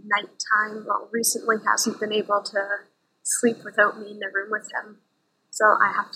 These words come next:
to sleep in his room with him, and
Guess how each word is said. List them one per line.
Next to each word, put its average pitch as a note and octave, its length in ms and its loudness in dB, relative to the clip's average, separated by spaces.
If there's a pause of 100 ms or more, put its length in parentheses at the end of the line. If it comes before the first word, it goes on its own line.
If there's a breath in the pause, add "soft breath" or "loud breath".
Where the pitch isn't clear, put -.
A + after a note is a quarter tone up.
to G3+ 520 -4 (1500)
sleep - 360 2
in A3 100 4
his G#3+ 240 0
room A3 160 6
with G#3+ 200 0
him, F#3+ 160 -2 (460)
and G3 200 -8